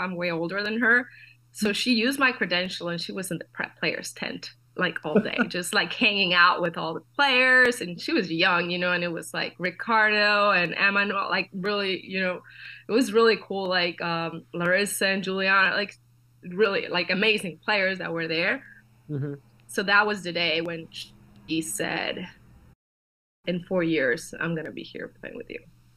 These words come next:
Speaker 2: Yeah,
Speaker 1: And
Speaker 2: and she
Speaker 1: yeah,
Speaker 2: did.
Speaker 1: so, so, so,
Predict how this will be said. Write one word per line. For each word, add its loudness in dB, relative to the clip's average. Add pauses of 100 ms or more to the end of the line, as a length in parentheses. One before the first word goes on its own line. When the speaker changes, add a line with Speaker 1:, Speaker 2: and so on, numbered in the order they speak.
(560)
Speaker 2:
Yeah, 2
Speaker 1:
And 0
Speaker 2:
and 0
she -10
Speaker 1:
yeah, 4 (100)
Speaker 2:
did. -4
Speaker 1:
so, 0
so, 4
so, 2